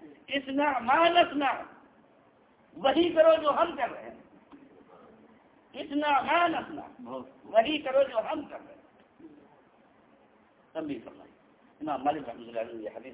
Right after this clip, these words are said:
بیان فرمائی۔ "اسمع ما نسمع"، اور اس کے بعد فرمایا، سنو، اللہ کے رسول صلی اللہ علیہ وسلم کے زمانے میں جو کام صحابہ کرتے رہے اور آپ صلی اللہ علیہ وسلم، آپ بھی بہت سے کام ایسے کرتے رہے،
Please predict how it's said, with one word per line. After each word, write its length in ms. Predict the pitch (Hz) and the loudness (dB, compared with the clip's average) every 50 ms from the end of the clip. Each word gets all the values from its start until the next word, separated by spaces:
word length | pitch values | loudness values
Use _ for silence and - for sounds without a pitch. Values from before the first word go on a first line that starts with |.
| - - | -16 -12
بیان 140 | - - - - | -12 -12 -12 -14
فرمائی۔ 300 | - 80 82 76 73 80 - - - - _ _ - - - - _ _ _ 165 | -18 -20 -20 -20 -20 -20 -20 -20 -20 -20 _ _ -20 -20 -20 -20 _ _ _ -14
"اسمع 260 | 190 220 226 220 214 - - | -14 -14 -10 -10 -10 -8 -6
ما 120 | - - - | -6 -6 -8
نسمع"، 320 | - - - - - - - _ _ _ _ _ | -8 -10 -18 -20 -20 -20 -20 _ _ _ _ _
اور 120 | - - | -2 -2
اس 60 | - | -2
کے 60 | - | 2
بعد 160 | 196 220 233 254 247 | 2 2 2 2 2
فرمایا، 280 | 226 226 226 247 240 240 - | 0 0 4 4 4 4 4
سنو، 360 | 254 285 311 320 - - - - - - - - - _ - - - - - _ _ | 4 6 6 6 6 2 -4 -8 -14 -18 -20 -20 -20 _ -20 -20 -20 -20 -20 _ _
اللہ 400 | - 196 220 226 247 262 254 240 233 | -2 -2 -2 2 2 2 2 2 0
کے 80 | 226 233 | -2 -4
رسول 340 | 226 226 226 240 285 285 254 | -4 -4 -4 -4 -8 -8 -6
صلی 80 | 240 | -4
اللہ 140 | 247 220 220 | -4 -4 -4
علیہ 100 | 226 220 | -4 -6
وسلم 220 | 233 226 202 180 151 | -6 -6 -8 -12 -10
کے 0 | |
زمانے 440 | - - 165 160 330 - 349 330 | -6 -4 -2 0 0 0 0 -2
میں 120 | 294 - - - - - - - - _ _ _ _ _ 123 110 107 101 - - _ - - - | -4 -6 -10 -14 -18 -20 -20 -20 -20 _ _ _ _ _ -20 -20 -20 -20 -20 -20 _ -20 -20 -12
جو 260 | 165 196 214 220 - - | -8 -4 -4 -4 -6 -4
کام 280 | 180 185 185 196 196 190 - - - | -2 -2 0 0 -2 -4 -6 -10 -10
صحابہ 360 | 165 147 151 151 160 - 175 170 - | -10 -6 -2 -2 0 2 2 0 0
کرتے 320 | - 147 135 - - 139 127 | -4 -8 -8 -8 -12 -12 -12
رہے 240 | 113 104 113 113 - - - - - _ _ _ _ _ _ _ _ _ _ _ _ | -12 -12 -14 -16 -18 -18 -20 -20 -20 _ _ _ _ _ _ _ _ _ _ _ _
اور 320 | - 156 180 185 190 196 185 - - | 0 2 2 4 4 2 0 0 -2
آپ 400 | 143 170 190 196 196 190 - - | 0 2 2 2 2 0 -2 -8
صلی 120 | - 170 | -2 0
اللہ 160 | 165 156 165 | 0 0 0
علیہ 120 | 175 175 180 | -6 -10 -10
وسلم، 240 | 175 156 147 139 - | -10 -10 -10 -12 -6
آپ 360 | - 143 170 185 190 185 - - | -2 0 2 2 2 0 -2 -2
بھی 160 | 185 262 262 | 0 2 2
بہت 220 | 220 202 196 208 208 | 4 4 2 2 0
سے 80 | 208 190 | -4 -6
کام 280 | - 185 180 180 180 | -4 -2 -2 -2 -2
ایسے 220 | 165 156 - 175 - | -6 -8 -8 -10 -8
کرتے 380 | - 147 135 - - 143 135 | -8 -8 -8 -8 -10 -10 -10
رہے، 440 | 127 123 131 151 170 180 - - - | -10 -6 -6 -4 -4 -4 -6 -10 -16